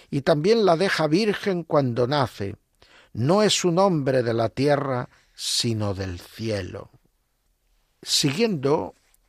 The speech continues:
eh, de alguna manera, el estilo poético más propio de los autores orientales, nuestro Pedro Crisólogo, en el sermón ciento cuarenta y tres,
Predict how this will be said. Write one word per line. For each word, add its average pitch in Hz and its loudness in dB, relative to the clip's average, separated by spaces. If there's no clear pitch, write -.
eh, 110 -4
de 110 -4
alguna 131 -2
manera, 120 0
el 113 0
estilo 156 2
poético 127 0
más 120 -4
propio 123 -4
de 120 -4
los 117 -2
autores 120 -2
orientales, 123 -2
nuestro 143 0
Pedro 190 0
Crisólogo, 120 0
en 131 0
el 135 0
sermón 160 0
ciento 170 0
cuarenta 131 -2
y 107 0
tres, - -6